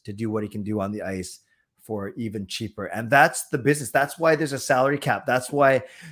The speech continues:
G Ms have to make tough decisions. So I, I, I know s-, I've heard some people, Parker, say that,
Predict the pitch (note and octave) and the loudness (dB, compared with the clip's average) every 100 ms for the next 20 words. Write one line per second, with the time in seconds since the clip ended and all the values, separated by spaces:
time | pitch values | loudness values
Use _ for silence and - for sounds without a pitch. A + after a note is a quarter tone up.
0 | - A2+ D3 C#3+ C#3 C#3+ C3 C3 B2+ - | -6 4 8 8 8 2 2 -2 0 -2
1 | B2+ - - C3+ B2 A2+ - C3 B2+ A#2 | -2 -4 -4 -4 -4 -2 4 6 6 4
2 | B2 - C#3+ D3 D3 E3+ E3+ - - - | -2 0 0 2 2 2 0 -4 -8 -4
3 | C3+ B2+ C3+ F3 F#3+ - D3+ C3 C3+ C3 | 0 0 2 2 2 0 0 0 2 2
4 | C3+ D3 - C3+ A#2+ - _ _ _ - | 0 -2 -2 -2 -2 -4 _ _ _ -8
5 | B2 A#2+ | -2 -2